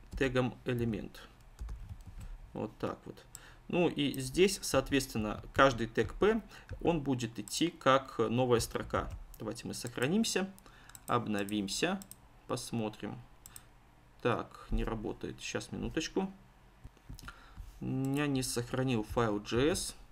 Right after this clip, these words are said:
Сохраняемся, обновляемся и смотрим.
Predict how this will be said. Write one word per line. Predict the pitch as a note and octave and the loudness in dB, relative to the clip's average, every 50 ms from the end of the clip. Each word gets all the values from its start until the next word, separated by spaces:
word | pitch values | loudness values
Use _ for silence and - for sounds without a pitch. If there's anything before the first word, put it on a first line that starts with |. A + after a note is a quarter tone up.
| - - | -20 -18
Сохраняемся, | - - - A2+ - - - G#2 G#2+ A#2 C3+ D#3 E3+ F3 F3 - - E3+ F3+ F3+ - - - - | -14 -10 -10 -10 -8 -6 -4 -2 0 0 0 0 0 -2 -2 -2 -2 -2 -2 -4 -8 -14 -12 -6
обновляемся | - A#2+ A#2 A2 G#2 G2 - G#2 B2+ C#3+ E3 D#3+ D#3+ - - D3+ | -4 -2 -2 0 -2 0 0 0 2 2 2 0 -2 -2 -2 -2
и | - | -2
смотрим. | - - A#2 G#2+ G#2+ - - A2 G#2 | -2 -2 -4 -4 -4 -4 -8 -10 -10